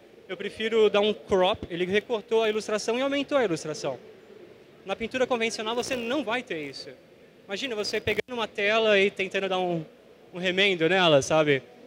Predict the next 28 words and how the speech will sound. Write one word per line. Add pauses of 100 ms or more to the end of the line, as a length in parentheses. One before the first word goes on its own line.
(120)
Isso
é
muito
legal
na
pintura
digital.
Você
só
aumenta
o
canvas. (1400)
E
ele
fez
isso
pra
poder
conduzir
a
luz. (1900)
A
ilustração
tá
legal
aqui
pra
mim,